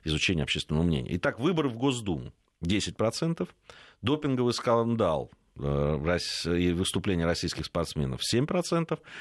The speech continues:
борьба с коррупцией, аресты чиновников — четыре процента, столько же военная помощь Сирии. Ну,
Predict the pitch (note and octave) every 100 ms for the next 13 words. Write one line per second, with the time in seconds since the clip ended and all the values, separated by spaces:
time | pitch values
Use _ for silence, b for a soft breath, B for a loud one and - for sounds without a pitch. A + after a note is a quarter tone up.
0 | B B E2 A#2+ C#3+ C3+ - C3+ C3 -
1 | F#2+ G2 F#2 - - F#2+ E2+ C2+ B1 B1+
2 | - - G#2+ E3+ F3+ D#3 D#3 - C#3 G2
3 | - C#3 A2+ F2+ E2 F#2+ G2+ F2+ F2 -
4 | F2+ G#2 - G#3 C3 B B D3+